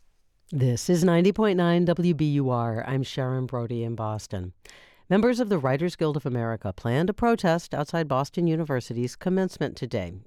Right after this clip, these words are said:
B U's commencement speaker is Warner Brothers Discovery C E O David Zaslav. He's the focus of criticism for getting a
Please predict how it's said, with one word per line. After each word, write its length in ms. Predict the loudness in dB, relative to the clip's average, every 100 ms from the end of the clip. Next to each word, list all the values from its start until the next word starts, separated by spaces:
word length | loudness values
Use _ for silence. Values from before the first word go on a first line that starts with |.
| -12 -6
B 140 | -4
U's 380 | -4 -2 -2 -4
commencement 640 | -6 -2 0 -2 0 -2 -2
speaker 500 | -2 -2 0 -2 0
is 380 | 0 0 0 -2
Warner 320 | -8 -4 -4
Brothers 360 | -4 -4 -4 -6
Discovery 720 | -10 -8 -6 -6 -6 -4 -4
C 460 | -6 -6 -4 -2 -2
E 60 |
O 240 | 0 0 0
David 320 | -2 -4 -4
Zaslav. 480 | -2 -2 -2 -2 -4 -12 -20 -18 -20 -4
He's 200 | 0 2
the 80 | 4
focus 320 | 4 4 0
of 100 | 0
criticism 640 | 2 2 4 2 2 0
for 140 | -2 -4
getting 320 | -4 -4
a 80 | -4